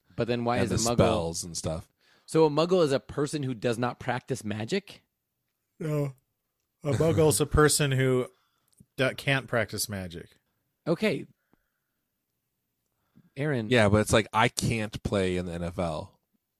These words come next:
Speaker 1: <laughs>
Speaker 2: But I'm still the same race as the people who do play in the N F L, which is
Speaker 3: I
Speaker 2: human.
Speaker 3: mean, you're not the same race as most of the people that play in the N F L.
Speaker 2: Human.
Speaker 3: Oh, okay. <laughs> Ca-,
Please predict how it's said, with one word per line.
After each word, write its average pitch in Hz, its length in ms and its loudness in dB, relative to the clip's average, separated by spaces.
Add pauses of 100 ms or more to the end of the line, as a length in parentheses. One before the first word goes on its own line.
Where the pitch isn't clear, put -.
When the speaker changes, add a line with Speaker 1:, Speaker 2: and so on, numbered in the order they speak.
(140)
Speaker 1:
<laughs> 110 40 -14 (1200)
Speaker 2:
But 107 120 0
I'm 98 100 -2
still 110 160 0
the 101 80 -2
same 90 300 -4
race 92 320 -2
as 87 100 -8
the 110 60 -12
people - 300 -8
who 87 100 -8
do 87 300 -4
play 82 180 -8
in 80 220 -12 (480)
the 92 100 -8
N 87 100 -6
F 92 120 -12
L, 82 320 -6
which 87 180 -10
is 87 140 -6
Speaker 3:
I - 100 0
Speaker 2:
human. 123 40 4 (100)
Speaker 3:
mean, 110 240 -4
you're 139 180 2
not 135 160 4
the 113 80 -6
same 107 240 0
race 104 260 0
as 90 140 -8
most 127 240 0
of 85 80 -12
the - 60 -12
people 85 180 -10
that 80 100 -14
play 85 160 -12
in 80 60 -12
the 80 80 -14
N 78 140 -12
F 78 100 -20
L. 76 80 -14
Speaker 2:
Human. 92 560 -4 (640)
Speaker 3:
Oh, 92 200 -6
okay. 76 240 -14 (1800)
<laughs> - 40 -12 (1500)
Ca-, - 240 -4